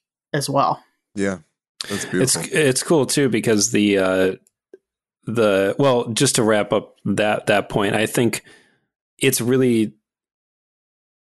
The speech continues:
Speaker 3: organic for them to wind up there, considering their age and where, when the movie's being made, because I think as a human, as a human being, and a normal human being in, in our world, I think many people, myself included, kind of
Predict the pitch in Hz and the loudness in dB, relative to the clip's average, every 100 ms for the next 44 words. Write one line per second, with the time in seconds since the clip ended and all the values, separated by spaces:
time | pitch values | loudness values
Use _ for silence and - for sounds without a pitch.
0 | - 135 107 107 113 95 - - - - | -2 0 2 2 2 0 -2 -8 -8 -4
1 | 113 104 113 107 98 107 104 101 98 101 | 0 2 2 2 2 0 2 2 0 0
2 | 135 120 120 104 - 110 117 107 104 95 | 0 2 2 0 -2 0 2 2 2 2
3 | 98 101 104 101 90 98 95 - 101 101 | 2 2 2 0 0 2 2 0 0 2
4 | 95 95 104 - 113 98 95 95 101 110 | 2 2 0 0 0 0 0 0 -2 0
5 | 117 104 - 117 117 - 123 107 - - | 0 0 0 -2 -2 0 0 0 -6 -2
6 | 117 107 101 - 127 113 104 101 101 - | 0 0 0 -2 0 2 2 0 -2 -8
7 | - - - _ _ _ - 120 - 175 | -20 -20 -20 _ _ _ -4 -2 0 2
8 | 151 107 117 117 104 95 92 104 101 104 | 2 0 0 2 0 0 0 2 2 2
9 | 110 104 113 104 101 101 98 95 101 101 | 2 2 2 2 2 2 2 2 0 0
10 | 104 104 95 95 95 98 110 101 101 101 | 2 2 2 2 2 0 0 0 2 2
11 | 101 - 110 101 98 98 98 101 98 90 | 0 0 -2 0 2 2 2 0 0 0
12 | 104 95 92 113 101 95 - 98 90 - | -2 -2 -4 0 2 0 -2 -2 -2 -6